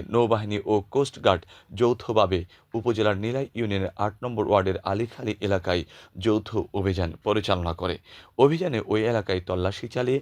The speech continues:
একটি দেশীয় তৈরি আগ্নেয়াস্ত্র, ছয় রাউন্ড তাজা গোলা, পাঁচটি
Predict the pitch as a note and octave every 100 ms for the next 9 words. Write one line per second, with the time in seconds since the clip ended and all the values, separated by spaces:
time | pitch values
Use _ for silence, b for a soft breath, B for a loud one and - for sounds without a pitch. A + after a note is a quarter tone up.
0 | B B - G#2 - F2 G2+ B2+ - D3
1 | - G#2 F#2+ F2+ _ F#2+ F2+ A#2 A2+ G2
2 | - A2+ A#2 B B - A#2+ A2+ G2+ F#2+
3 | - _ G#2 G2+ F#2 F#2 G#2 A#2+ C3 -
4 | G#2 -